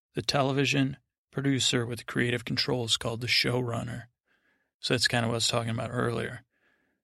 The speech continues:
Responsibilities. Other than quickly calling out commands, the television director is also expected to maintain order among the staff in the control room, set, and elsewhere.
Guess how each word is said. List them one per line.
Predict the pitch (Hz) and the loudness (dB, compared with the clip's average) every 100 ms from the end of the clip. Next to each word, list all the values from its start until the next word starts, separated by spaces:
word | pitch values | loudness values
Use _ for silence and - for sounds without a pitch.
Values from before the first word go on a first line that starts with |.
| _ | _
Responsibilities. | - 143 131 135 131 120 113 | 0 2 2 2 2 2 2
Other | 131 180 | 2 2
than | 170 | 2
quickly | 127 - 147 143 131 | -2 -2 -2 -2 -4
calling | - 131 123 123 | -2 0 2 0
out | 117 | -2
commands, | - 135 131 143 123 110 110 - - _ _ _ _ _ _ _ | -6 -4 0 2 2 0 0 -2 -4 _ _ _ _ _ _ _
the | 113 | -4
television | 143 135 131 120 123 | 2 2 2 2 0
director | 120 117 113 120 | 2 0 0 -4
is | 117 | -2
also | 120 120 139 127 123 | 0 2 2 2 0
expected | - - 131 110 - | 0 0 0 0 -4
to | 127 | -2
maintain | 123 117 - 120 | -2 -2 -6 -6
order | 127 127 127 131 | -2 -2 0 2
among | 127 127 127 | 2 2 2
the | |
staff | 123 - 135 123 120 117 | 2 2 2 2 2 0
in | 131 | -4
the | |
control | - 139 - 135 131 | -2 -2 0 0 0
room, | 135 131 | 0 0
set, | 127 - 131 127 _ | 2 2 2 0 _
and | 143 127 | -4 -2
elsewhere. | 127 117 113 - 120 117 117 | -2 -4 -6 -4 -4 -4 -10